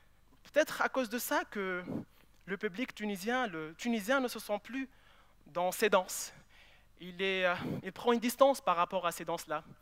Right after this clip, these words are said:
Mais, euh, je pense que c'était légitime. Mais ce qui n'est pas normal, de transformer cette, euh, distance par rapport à la danse en un, en un, un reg-, un repr-, un, un mépris,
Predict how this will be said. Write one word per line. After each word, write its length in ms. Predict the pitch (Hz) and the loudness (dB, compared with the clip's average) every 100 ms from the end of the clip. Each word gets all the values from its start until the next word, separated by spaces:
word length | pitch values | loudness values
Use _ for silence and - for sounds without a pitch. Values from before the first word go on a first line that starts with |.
| - - - _ _ - - _ | -20 -20 -20 _ _ -20 -20 _
Mais, 460 | 160 180 196 190 185 | -6 2 2 6 4
euh, 60 | 175 - - - - - - | 4 -8 -16 -20 -20 -20 -16
je 100 | - | -8
pense 200 | - 285 | 4 4
que 100 | - | 4
c'était 240 | 226 226 226 | -2 0 0
légitime. 460 | 233 233 175 151 143 - - - - - | 0 -2 -4 -6 -8 -14 -18 -20 -20 -8
Mais 120 | 180 | -4
ce 100 | 190 | -4
qui 80 | - | -2
n'est 100 | 208 | -4
pas 200 | 208 240 | 4 6
normal, 560 | 226 214 226 262 214 156 - - - - - _ _ _ | 6 4 4 6 4 2 -6 -20 -20 -20 -20 _ _ _
de 80 | - | -10
transformer 680 | - - 294 294 254 240 254 | -8 0 0 4 2 6 4
cette, 400 | 233 233 233 - | 4 0 0 0
euh, 140 | 190 185 - - - - | 0 0 -6 -16 -20 -20
distance 520 | 160 254 - 254 285 | -4 -2 6 6 6
par 140 | - 196 | 2 2
rapport 320 | 190 202 175 | 2 2 4
à 40 | 170 | 4
la 80 | |
danse 440 | 170 277 - - - - - - - - - - | 4 2 -2 -12 -16 -20 -20 -20 -20 -20 -20 -2
en 220 | 185 196 | 2 4
un, 440 | 196 185 175 175 170 - | 6 6 6 4 2 -2
en 220 | 190 190 | 0 2
un, 500 | 180 - 170 160 160 | 0 0 -2 0 -2
un 100 | 175 | -2
reg-, 260 | 175 233 180 | 0 0 0
un 340 | 175 165 175 | -2 0 0
repr-, 280 | 165 285 - | 0 -2 -2
un, 600 | 180 180 202 196 - 160 - | -4 -4 -4 -4 -4 -10 -6
un 60 | 185 | -2
mépris, 420 | 269 - 214 | -2 -2 -8